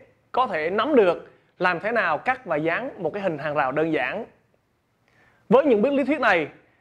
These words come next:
thì thầy hy vọng về nhà thông qua phần mềm hỗ trợ dạy học I C Books, các em ôn lại. Để rồi tuần tới, khi chúng ta quay lại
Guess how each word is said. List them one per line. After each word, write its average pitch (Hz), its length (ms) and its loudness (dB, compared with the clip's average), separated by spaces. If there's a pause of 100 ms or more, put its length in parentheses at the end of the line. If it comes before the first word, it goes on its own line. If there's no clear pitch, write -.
thì 196 120 0
thầy 185 160 0
hy 226 180 -2
vọng 160 320 0
về 170 120 0
nhà 156 400 -2 (140)
thông 214 220 -2
qua 208 80 0
phần 170 180 -8
mềm 151 140 -2
hỗ 156 120 -2
trợ 139 280 -2
dạy 139 240 -2
học 131 120 -8
I 175 300 -6
C 185 40 0
Books, 247 240 2 (460)
các 254 80 0
em 214 200 0
ôn 214 220 4
lại. 139 280 -4 (840)
Để 180 140 6
rồi 202 440 4
tuần 190 160 4
tới, 262 380 4 (520)
khi 254 200 0
chúng 269 140 -2
ta 247 120 2
quay 247 300 2
lại 143 400 -4